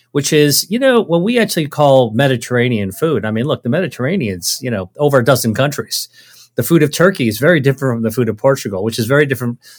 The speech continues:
than the food of Italy. And the food of Italy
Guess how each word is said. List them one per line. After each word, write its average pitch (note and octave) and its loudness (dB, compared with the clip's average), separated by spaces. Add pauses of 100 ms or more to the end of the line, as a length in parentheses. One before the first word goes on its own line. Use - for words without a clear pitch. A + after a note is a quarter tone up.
than A#2+ 0
the A#2 2
food A#2 0
of G#2+ -4
Italy. A2+ 0
And A2+ 0
the A#2 -2
food F3+ 0
of C3+ -4
Italy C3+ 2